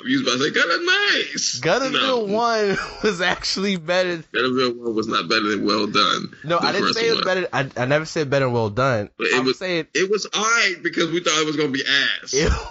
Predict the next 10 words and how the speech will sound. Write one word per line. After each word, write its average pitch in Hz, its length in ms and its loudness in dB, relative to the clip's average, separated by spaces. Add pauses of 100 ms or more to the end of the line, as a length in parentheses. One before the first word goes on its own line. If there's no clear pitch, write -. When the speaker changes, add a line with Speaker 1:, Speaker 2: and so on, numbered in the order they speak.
Speaker 2:
was 202 180 -2
all 190 180 0
right. 220 240 0
Speaker 1:
<laughs> 196 120 2 (180)
So, - 260 -2 (680)
but, 123 180 2
like, 85 400 0 (100)
Soulja 143 460 -2
Boy, 156 100 -2
I, 139 300 2